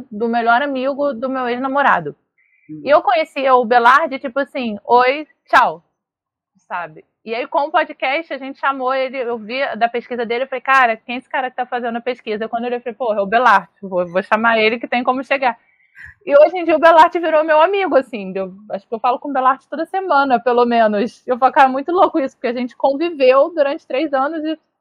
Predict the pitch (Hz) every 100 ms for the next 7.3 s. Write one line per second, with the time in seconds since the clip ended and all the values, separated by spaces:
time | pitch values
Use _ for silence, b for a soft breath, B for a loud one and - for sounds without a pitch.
0 | _ 277 269 285 285 254 262 330 339 220
1 | 196 - _ _ _ - - - 220 233
2 | 277 240 254 277 311 - 294 294 311 285
3 | 277 294 - 285 285 - 285 294 269 214
4 | 208 _ _ _ _ _ _ _ _ _
5 | 156 175 175 180 196 202 165 165 - 170
6 | 156 151 - 165 147 143 _ _ _ 131
7 | 127 123 113